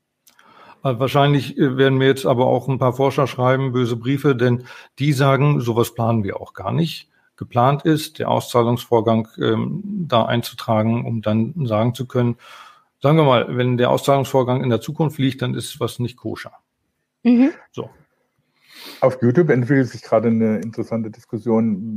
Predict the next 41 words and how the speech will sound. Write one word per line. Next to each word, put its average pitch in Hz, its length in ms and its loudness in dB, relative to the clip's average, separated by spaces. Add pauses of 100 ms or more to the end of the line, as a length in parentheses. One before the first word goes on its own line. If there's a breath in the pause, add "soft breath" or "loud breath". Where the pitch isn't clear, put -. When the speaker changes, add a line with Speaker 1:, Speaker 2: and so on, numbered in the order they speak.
Speaker 3:
mit - 160 -16
dieser 117 200 2
Signatur, 120 540 2
die 123 100 -2
da 101 140 2
drauf 92 320 0
geschrieben 104 460 -6
wird. 92 280 -10 (160)
Ähm, 98 500 -6 (580)
brauche 127 360 0
ich 156 80 2
dann 127 120 0
überhaupt 107 340 0
den 90 120 -4
Geldschein - 420 0
noch? 208 320 -2
Reicht 123 260 0
mir 107 80 2
nicht 104 240 0
die 104 60 -4
Signatur? 92 720 -6
Könnte 123 260 0
ich 107 60 -2
nicht 117 180 -2
dann 110 140 4
mit 107 160 -2
dieser 147 260 0
Signatur 131 580 -2
so 120 80 -4
eine 113 200 0
Art 101 300 0 (360 soft breath)
anonyme 113 560 4
digitale 98 540 0
Währung, 123 360 2
wie 107 60 -4
es - 100 -6
Bitcoin - 400 -2
versucht 127 400 -2
oder 127 200 -4
so, 139 280 -2 (160)
kreieren? 151 600 -2